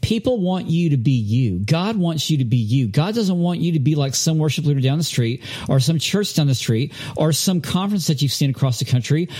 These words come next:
or what you've seen on YouTube or what you've heard on, on an M P three. It doesn't matter.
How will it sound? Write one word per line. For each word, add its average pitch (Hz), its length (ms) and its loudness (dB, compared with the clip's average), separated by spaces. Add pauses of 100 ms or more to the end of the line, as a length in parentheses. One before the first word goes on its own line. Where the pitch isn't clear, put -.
(140)
or 196 120 2
what 202 220 0
you've 220 100 0
seen 208 200 0
on 196 120 0
YouTube 170 440 0
or - 160 -2
what 180 240 0
you've 180 100 -2
heard 170 160 0
on, 175 140 -4 (120)
on 156 140 2
an 165 100 2
M 175 80 0
P 185 140 -2
three. 180 380 -2 (200)
It 175 200 0
doesn't 196 280 0
matter. 156 440 0